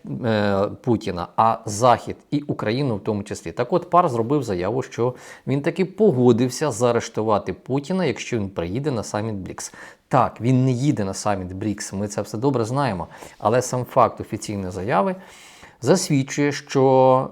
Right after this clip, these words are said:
уряд цієї країни однозначно буде вживати заходів однозначних, якщо, до прикладу, ну, Путін передумає. І такий варіант, до речі, друзі, розглядався, бо в певних колах йшла мова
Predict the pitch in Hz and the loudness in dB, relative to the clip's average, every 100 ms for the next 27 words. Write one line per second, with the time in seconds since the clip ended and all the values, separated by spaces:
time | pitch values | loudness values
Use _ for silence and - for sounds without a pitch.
0 | - 139 131 139 - 131 120 117 131 - | -4 0 2 0 -2 -2 2 2 0 0
1 | 147 143 113 107 113 143 - 165 160 139 | 2 2 2 0 -2 -4 2 2 4 0
2 | 123 127 - - 101 104 101 98 113 113 | 0 -2 -2 -4 -4 -2 -4 -4 0 2
3 | 98 - 92 101 110 107 - 156 170 - | 2 2 -6 0 4 4 2 -2 0 -2
4 | - - 120 110 101 95 92 101 - 190 | 2 2 4 0 -2 -4 -6 -6 -6 -6
5 | 196 98 - 117 85 87 - 135 151 135 | -4 -6 -6 -8 -6 -8 -4 -4 -2 -4
6 | 127 98 135 - 127 113 101 104 107 101 | -4 -4 -6 -6 -8 -8 -6 -4 -4 -6
7 | 85 78 - - - - 135 - 101 92 | -8 -12 -16 -20 -20 -6 -4 -2 -4 -4
8 | 87 113 202 151 110 92 92 95 95 92 | -4 0 0 0 -2 -4 -6 -6 -6 -6
9 | 92 143 160 208 131 98 87 - 87 92 | -2 0 2 2 4 2 0 -10 -8 -6
10 | 95 127 107 92 - - 175 - - - | -4 -2 -2 -4 -6 -2 -2 -2 -6 -10
11 | 92 98 156 143 | -8 -2 -2 -2